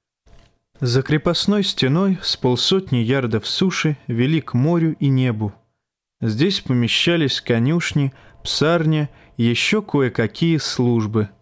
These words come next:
Овцы и свиньи теснились в загонах, собаки бегали на воле. На юге вздымались утесы, и широкий каменный мост вел в большой замок. Спрыгнув с седла,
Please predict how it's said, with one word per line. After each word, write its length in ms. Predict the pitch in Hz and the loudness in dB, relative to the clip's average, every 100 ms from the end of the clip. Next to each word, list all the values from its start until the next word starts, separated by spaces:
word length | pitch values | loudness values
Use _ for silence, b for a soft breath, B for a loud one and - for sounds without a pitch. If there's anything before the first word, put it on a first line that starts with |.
| B B B B | B B B B
Овцы 420 | 156 135 - 127 | 0 0 -2 -2
и 160 | - 123 | 0 -2
свиньи 640 | - 135 185 175 156 147 B B | 0 0 2 2 0 -2 B B
теснились 540 | - 120 180 196 165 | -2 0 2 2 0
в 100 | 120 | -2
загонах, 760 | 113 123 113 117 110 107 - - B B B | 0 0 2 2 2 0 -4 -16 B B B
собаки 760 | - 123 120 180 196 185 165 - | -2 0 2 0 0 0 -2 -2
бегали 520 | 120 113 143 143 135 | -2 0 0 0 0
на 200 | 131 127 | 0 0
воле. 480 | 113 113 110 107 107 - _ _ _ _ b | 0 2 2 0 -4 -10 _ _ _ _ b
На 140 | 127 | 0
юге 360 | 139 180 208 202 | 2 2 2 0
вздымались 680 | 151 127 139 160 151 127 - | 0 -2 0 2 0 -2 -2
утесы, 560 | 120 185 196 - 160 - B B B | -2 0 0 0 -2 -4 B B B
и 80 | 127 | -2
широкий 560 | 120 160 202 214 147 | 2 2 0 0 -2
каменный 520 | 127 156 139 123 113 113 | 0 0 0 0 2 2
мост 500 | 139 185 - - - b b b | 2 0 -4 -10 -20 b b b
вел 360 | 120 160 196 | 0 2 0
в 100 | 165 | 0
большой 480 | 120 123 143 - 156 | 0 0 0 0 0
замок. 640 | 120 127 113 107 - - - b b b | 0 0 2 0 -4 -14 -20 b b b
Спрыгнув 640 | - - 202 240 208 185 - | -10 -2 0 2 2 0 -2
с 120 | - | -4
седла, 600 | - 131 120 151 190 - | 0 0 2 2 2 -2